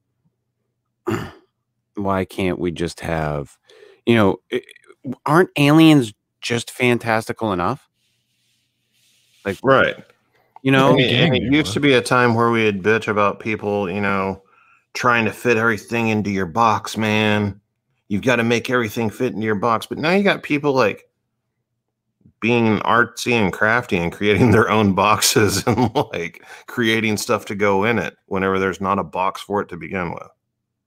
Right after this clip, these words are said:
Speaker 1: Yeah. I completely agree. <clears throat> On that note, I'm gonna wrap us up tonight. <sighs> Had a long weekend. Painted a fucking deck. And I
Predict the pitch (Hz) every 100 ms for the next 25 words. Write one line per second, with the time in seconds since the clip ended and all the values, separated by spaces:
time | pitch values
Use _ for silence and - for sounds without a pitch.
0 | _ - 92 95 _ _ _ _ _ _
1 | _ _ _ _ _ _ _ _ _ _
2 | - - 90 92 92 90 90 85 85 90
3 | 87 _ _ _ _ _ _ _ _ -
4 | - _ - 202 147 123 - 147 143 127
5 | 127 117 117 127 123 101 98 110 113 110
6 | 104 - 107 104 - 101 104 101 98 -
7 | _ - - - - - - _ _ _
8 | - _ _ 98 82 78 78 85 80 76
9 | 82 76 80 80 78 76 _ _ _ _
10 | _ _ _ _ - 80 73 - - -
11 | - - 65 - _ - 58 - - _
12 | _ _ _ _ _ _ _ _ _ _
13 | - 71 58 55 55 50 50 50 50 50
14 | 50 50